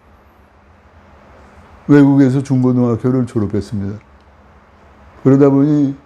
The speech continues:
아빠하고 항상 멀리 떨어져서 살았죠. 그때만 해도 제가 왕성하게 활동하던 때입니다. 또 주말 같은 때는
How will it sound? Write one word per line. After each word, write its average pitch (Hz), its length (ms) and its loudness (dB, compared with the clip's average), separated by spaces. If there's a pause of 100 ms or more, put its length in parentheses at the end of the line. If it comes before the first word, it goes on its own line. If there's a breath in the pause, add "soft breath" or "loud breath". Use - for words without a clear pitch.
(720)
아빠하고 131 480 2
항상 131 480 -2
멀리 123 280 -2
떨어져서 120 440 -2
살았죠. 101 500 -8 (1120)
그때만 147 400 2
해도 151 180 0
제가 143 560 -2 (680)
왕성하게 143 560 2
활동하던 139 540 -4
때입니다. 107 360 -6 (2500)
또 120 420 0
주말 127 300 2
같은 123 280 -2
때는 131 460 -4